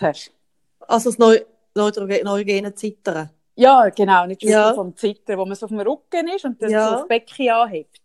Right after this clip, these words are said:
Speaker 2: Ja.
Speaker 1: Hey, das ist recht geil im Fall.
Speaker 2: Gell?
Speaker 1: Hast du das auch schon so gemacht, wie sie es
Speaker 2: Ja,
Speaker 1: macht?
Speaker 2: sicher, ja, ja.
Speaker 1: <clears throat> Das ist mega cool. Also das braucht einen Moment, man muss ein bisschen durchstehen.
Speaker 2: Ja.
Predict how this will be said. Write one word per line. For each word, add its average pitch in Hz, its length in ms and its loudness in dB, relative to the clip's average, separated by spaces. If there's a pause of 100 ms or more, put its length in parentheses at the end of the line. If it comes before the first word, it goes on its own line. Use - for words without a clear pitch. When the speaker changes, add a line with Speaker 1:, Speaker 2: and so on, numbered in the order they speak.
(120)
Speaker 2:
Ja. 208 500 -6 (180)
Speaker 1:
Hey, 175 340 -6
das - 160 -10
ist - 160 -10
recht 160 400 -10
geil 156 380 -6
im 175 140 -8
Fall. 147 340 -16 (300)
Speaker 2:
Gell? 196 500 -2 (120)
Speaker 1:
Hast 226 180 6
du 240 40 4
das - 140 -2
auch 339 80 -2
schon 392 100 -6
so 370 380 -2
gemacht, 165 440 -16
wie 220 100 -14
sie 247 180 -12
es 262 140 -14
Speaker 2:
Ja, 196 40 -10 (120)
Speaker 1:
macht? 285 160 -8
Speaker 2:
sicher, 370 600 -2
ja, 247 160 -4 (240)
ja. 151 220 -8 (140)
Speaker 1:
<clears throat> 220 340 -6 (280)
Das 254 180 4
ist 262 60 0
mega 247 300 -2 (180)
cool. 262 260 -6
Also 220 220 -12
das - 200 -20
braucht 320 480 -6
einen 349 100 -8
Moment, 339 460 -6 (100)
man 294 140 -2
muss 262 180 -4
ein 262 60 -8
bisschen 233 180 -6
durchstehen. 320 440 -2
Speaker 2:
Ja. 254 260 0